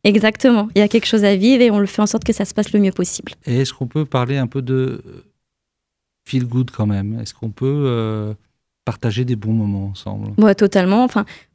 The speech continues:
Speaker 1: si vous passez à l'improviste de notre service, vous verrez que généralement, on est tout-, toutes souriantes, on sourit tout le temps. J'ai encore une de mes collègues ce matin qui, euh, avec qui on travaille souvent, qui rigolait encore avec un patient. Et on a encore des très bons moments,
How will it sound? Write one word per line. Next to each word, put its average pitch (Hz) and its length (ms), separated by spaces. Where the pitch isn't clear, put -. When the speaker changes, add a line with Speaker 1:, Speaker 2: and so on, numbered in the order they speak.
Speaker 1:
si - 200
vous 214 120
passez 214 320
à 226 40
l'improviste 196 420
de 190 60
notre 180 120
service, 190 380
vous 190 100
verrez 190 200
que 180 40
généralement, 180 440
on 190 80
est 180 280
tout-, - 80
toutes - 200
souriantes, 185 580
on 196 60
sourit - 260
tout - 100
le 175 60
temps. 185 240
J'ai 185 140
encore 185 260
une 202 140
de 185 80
mes 180 120
collègues 185 300
ce - 100
matin 185 320
qui, 180 480
euh, 180 180
avec 180 240
qui - 140
on 185 80
travaille 175 340
souvent, 196 340
qui 196 240
rigolait 220 440
encore 202 300
avec 185 260
un 185 60
patient. - 320
Et 180 220
on 175 120
a 170 40
encore 170 240
des 170 100
très - 220
bons 185 120
moments, 190 460